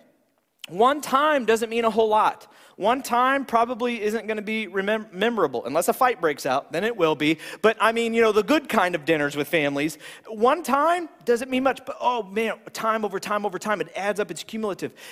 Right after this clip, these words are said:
Date night, studying scripture. I mean, spending time in the Word, it adds up. Mentoring someone, depositing into your savings,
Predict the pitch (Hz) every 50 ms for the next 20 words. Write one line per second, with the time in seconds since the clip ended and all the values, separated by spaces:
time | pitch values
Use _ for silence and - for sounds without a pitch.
0 | 185 - 160 151 - - 277 277 311 294 233 214 214 185 147 151 123 90 - _
1 | _ _ _ _ _ - - - - - - - - - 277 269 269 269 285 277
2 | 269 262 247 247 240 - - - - - - - - 349 294 - - - 214 156
3 | 107 95 104 _ _ _ _ _ _ - - 233 254 254 247 - - - 294 294
4 | 294 294 277 233 - - 240 226 247 254 254 254 262 254 262 262 233 220 247 254
5 | 262 254 214 165 123 - - - - - - 233 262 - - - 202 226 240 254
6 | 254 247 247 208 226 - - 220 240 233 202 - 147 147 160 202 247 330 349 339
7 | - - - 254 240 233 214 190 - - 208 196 185 170 156 147 151 - - -
8 | - 277 262 285 302 294 269 277 277 262 269 262 - - 262 254 226 - 262 247
9 | 247 214 208 147 127